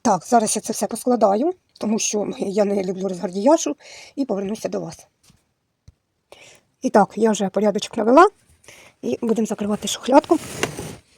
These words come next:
Тут, правда, ось так треба. І щось не виходить у мене. Оба! Все,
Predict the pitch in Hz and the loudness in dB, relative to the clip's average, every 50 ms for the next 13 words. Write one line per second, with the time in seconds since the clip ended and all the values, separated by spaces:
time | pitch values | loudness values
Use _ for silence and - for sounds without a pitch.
0 | _ - - - _ _ - - _ - - 208 - - - - 214 _ - - | _ -20 -20 -20 _ _ -20 -20 _ -16 -16 -16 -16 -14 -10 -10 -10 _ -8 -6
1 | - - 233 - - - - - - _ _ _ _ _ _ - - - - - | -4 -4 -4 -6 -8 -10 -10 -12 -12 _ _ _ _ _ _ -16 -14 -14 -10 -8
2 | - 170 - - - - 262 285 370 330 - - - _ _ _ _ _ _ _ | -10 -10 -10 -12 -6 -2 -2 2 2 2 0 0 -20 _ _ _ _ _ _ _
3 | - - - - - - - - _ _ - 254 226 _ _ - - - - - | -20 -16 -4 2 2 2 2 2 _ _ -8 -8 -8 _ _ -20 -20 -20 -14 -12
4 | 196 - - 208 220 220 - - - - - _ - 233 240 254 262 262 - - | -12 -10 -8 -6 -6 -6 -8 -10 -16 -18 -20 _ -18 -18 -12 -8 -8 -8 -8 -10
5 | - - - - - - - - - - - - - - - 233 - - - - | -20 -20 -20 -18 -14 -12 -10 -10 -10 -12 -14 -16 -14 -14 -12 -8 -4 -4 0 2
6 | 262 302 - - - _ _ _ - - _ _ _ _ _ - 233 | 2 2 2 -4 -8 _ _ _ -20 -20 _ _ _ _ _ -6 -6